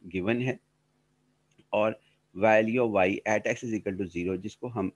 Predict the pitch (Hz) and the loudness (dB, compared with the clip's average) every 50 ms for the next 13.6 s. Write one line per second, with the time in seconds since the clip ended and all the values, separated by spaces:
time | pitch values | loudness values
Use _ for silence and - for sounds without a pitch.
0 | _ _ _ _ _ _ _ _ _ _ _ _ _ _ _ _ _ _ _ _ | _ _ _ _ _ _ _ _ _ _ _ _ _ _ _ _ _ _ _ _
1 | _ _ _ - - 127 117 - - 98 95 92 101 - - 127 120 123 131 123 | _ _ _ -2 0 0 0 0 -2 -2 0 0 0 0 -2 -2 -2 0 0 -2
2 | 120 120 117 - _ _ _ _ _ _ - 110 113 120 131 127 104 101 95 92 | -2 -4 -6 -8 _ _ _ _ _ _ 0 2 2 2 2 0 0 0 0 0
3 | 92 98 101 101 - 113 92 95 92 - 101 98 98 110 - - _ - 98 90 | 0 -2 -4 -4 -4 -6 -4 -4 -4 -4 -2 -2 -4 -4 -4 -6 _ -4 -4 -2
4 | 85 95 95 95 95 92 95 104 110 107 - - 98 85 78 82 85 85 78 - | 0 0 0 0 0 0 0 0 -2 -2 -4 -4 -4 -4 -2 -2 -4 -6 -6 -8
5 | _ _ _ _ _ _ _ _ _ _ _ _ _ _ _ _ _ _ _ _ | _ _ _ _ _ _ _ _ _ _ _ _ _ _ _ _ _ _ _ _
6 | _ _ _ _ _ - 85 117 110 107 113 110 107 143 131 131 - 139 135 123 | _ _ _ _ _ -6 -2 0 4 4 4 4 4 0 -4 -4 -2 -2 0 0
7 | 131 127 123 110 - 123 117 117 107 85 85 - - 120 123 120 117 123 110 95 | 0 -2 -2 0 0 0 0 2 0 -2 -2 -4 -4 -2 -2 -2 0 -2 -4 -4
8 | - 113 104 104 95 90 101 104 113 110 - _ _ _ _ _ _ 101 104 131 | -2 -4 -4 -4 -4 -4 -4 -4 -4 -4 -8 _ _ _ _ _ _ -6 -4 -2
9 | 139 120 104 87 - 101 104 107 95 98 113 117 - - _ _ 90 92 95 95 | 0 0 -2 -2 -2 -2 -2 -2 -2 -2 -2 -2 -4 -8 _ _ -4 -2 0 0
10 | 95 101 95 95 101 107 107 - 92 87 90 85 80 - 98 87 - - 73 - | 0 -2 -2 -2 -2 -2 -2 -4 -6 -6 -6 -6 -6 -6 -8 -8 -8 -10 -12 -12
11 | - 65 69 - _ _ _ _ _ - 127 131 - 156 147 151 143 147 - 156 | -12 -14 -16 -16 _ _ _ _ _ -12 -12 -4 -2 4 4 4 4 4 2 -2
12 | 156 147 147 127 117 113 120 120 120 - - 117 117 117 - - - - - - | 0 0 0 0 0 2 4 2 2 2 0 0 0 0 0 -6 -14 -16 -18 -20
13 | _ _ _ _ _ _ _ - 107 110 107 104 | _ _ _ _ _ _ _ 0 2 4 4 4